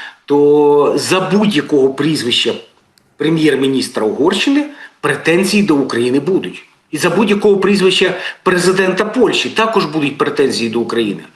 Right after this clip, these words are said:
Тому що євроінте-, не інтеграція, євроінтеграція, знаєте, це не дорога, де тебе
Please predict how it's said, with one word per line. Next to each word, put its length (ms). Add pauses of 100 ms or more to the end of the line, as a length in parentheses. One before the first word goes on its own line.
(380)
Тому 160
що 140
євроінте-, 600
не 140
інтеграція, 760
євроінтеграція, 1080 (380)
знаєте, 460
це 160
не 140
дорога, 440
де 120
тебе 340